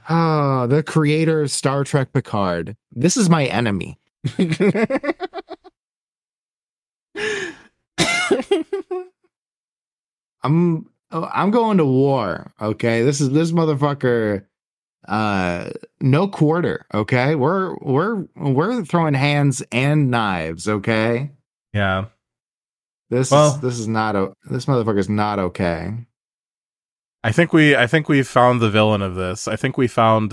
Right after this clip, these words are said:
Speaker 2: the, uh, the real reason why we can't have nice things.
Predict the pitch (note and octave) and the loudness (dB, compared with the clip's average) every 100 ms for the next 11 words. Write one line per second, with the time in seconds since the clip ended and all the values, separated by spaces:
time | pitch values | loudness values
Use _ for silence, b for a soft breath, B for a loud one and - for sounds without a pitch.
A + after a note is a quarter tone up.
0 | G2+ G2+ G2 F#2+ F#2 F2+ F#2 A2 _ _ | -4 -2 0 0 0 -2 -2 -6 _ _
1 | _ _ _ _ _ _ _ _ _ _ | _ _ _ _ _ _ _ _ _ _
2 | _ _ - G#2 A2+ A#2+ A2 A2 G#2 G2+ | _ _ -6 0 2 4 4 4 2 0
3 | G2 G2 A2 G#2 G2+ F#2+ G2 - G#2 F#2+ | -2 -2 -2 0 0 0 0 -2 -4 -2
4 | F2+ F2+ - - | -4 -6 -10 -16